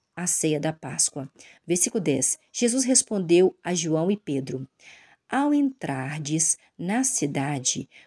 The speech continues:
vocês vão encontrar um homem carregando uma bilha de água.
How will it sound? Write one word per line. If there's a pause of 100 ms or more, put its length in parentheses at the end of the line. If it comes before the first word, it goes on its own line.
(100)
vocês
vão
encontrar
um
homem
carregando
uma
bilha
de
água.